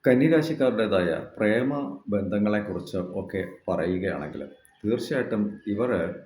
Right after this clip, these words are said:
എല്ലാവർക്കും ഒപ്പം ഇങ്ങനെ ഈ, ഈ സൈക്കിളിലൊക്കെ പോയി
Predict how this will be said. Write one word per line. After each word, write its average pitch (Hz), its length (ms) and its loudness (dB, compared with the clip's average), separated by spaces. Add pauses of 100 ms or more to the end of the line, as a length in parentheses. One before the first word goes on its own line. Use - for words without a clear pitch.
(520)
എല്ലാവർക്കും 135 580 2 (200)
ഒപ്പം 107 260 2 (440)
ഇങ്ങനെ 110 240 2 (300)
ഈ, 101 40 -4 (920)
ഈ 113 40 -4 (960)
സൈക്കിളിലൊക്കെ 127 680 2
പോയി 113 340 2